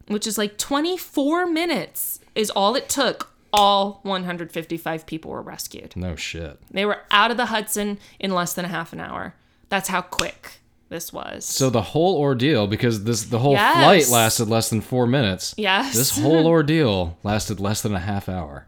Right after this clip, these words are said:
Speaker 1: Well, yeah.
Speaker 2: Yes.
Speaker 1: Yeah. Uh-huh.
Speaker 2: I mean,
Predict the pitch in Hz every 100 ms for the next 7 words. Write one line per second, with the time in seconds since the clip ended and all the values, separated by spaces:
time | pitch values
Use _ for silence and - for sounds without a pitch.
0 | - _ _ _ - - 277 277 - -
1 | 73 - 71 233 247 302 135 156 - 226
2 | 269 302 - _ _ _ _ _ 247 254
3 | 285 330 - 117 117 117 113 104